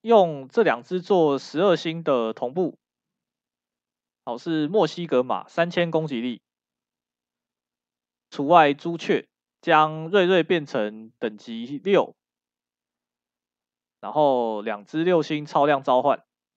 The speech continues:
出超越霍普。进场的话会将对方的攻击力都归零。那现在骑士被归零。好，墨西哥马可以打他六千。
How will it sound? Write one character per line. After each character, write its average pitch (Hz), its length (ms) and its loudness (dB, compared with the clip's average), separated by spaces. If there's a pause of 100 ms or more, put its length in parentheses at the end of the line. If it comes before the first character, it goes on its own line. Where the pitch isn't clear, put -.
(200)
出 185 320 -2
超 208 220 4
越 214 140 6
霍 175 180 6
普。 120 240 -8 (380)
进 269 160 -2
场 135 180 4
的 135 80 6
话 180 220 10
会 202 120 4
将 175 240 4
对 180 160 2
方 156 200 4
的 135 140 0
攻 151 180 0
击 147 100 -6
力 147 160 -4
都 139 220 2
归 135 240 -2
零。 117 240 -12 (3750)
那 180 120 0
现 180 180 4
在 165 120 6
骑 143 240 -8
士 175 260 -2
被 156 340 2
归 147 240 0
零。 107 200 -4 (1400)
好， 113 100 -8
墨 208 140 2
西 226 120 -4
哥 175 160 2
马 131 200 4
可 131 160 -4
以 131 120 -2
打 95 240 -8
他 123 320 0
六 135 240 -2
千。 131 380 -8